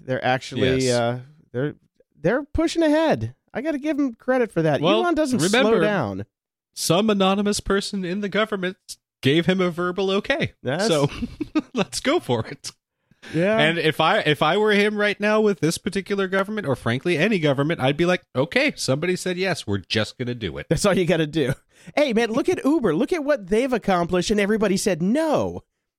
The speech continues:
Speaker 1: So
Speaker 2: Look,
Speaker 1: if they've
Speaker 2: it
Speaker 1: got
Speaker 2: all
Speaker 1: one person that said yes, boom, Bob's your uncle.
Speaker 2: Let's be honest. All these, all these, uh,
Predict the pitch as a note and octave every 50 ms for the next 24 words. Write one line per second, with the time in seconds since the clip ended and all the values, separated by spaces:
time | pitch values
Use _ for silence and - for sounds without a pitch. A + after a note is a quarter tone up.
0 | _ _ - D#3+ F#3+ - A3+ D4 D4+ - - C#4 F#3+ D#3+ E3+ F#3+ A#3 D#4 D#4+ -
1 | G3+ F3+ E3+ - D#3 D3+ C3+ - E3 D#3 D3 C#3 C#3+ D3+ D#3+ E3 C#3+ C3+ B2 A#2
2 | D3+ A3+ E4 D#4+ A3 A#2+ F#2+ C3+ E3+ A3 F#3+ - E3+ D#3 G#3 B3+ - - G2+ G2
3 | - _ _ _ _ _ _ _ _ - D3+ F#3 F#3 - - F#3 C3 B2 E3+ A#3+
4 | B3+ F3 G2+ F2 - - A#2 C3 C#3+ D3 C#3 B2+ G#2 - G2+ B2 B2 C3+ C#3 B2+
5 | G#2+ F#2+ F#2 F2 - - F#2+ D2+ E2 -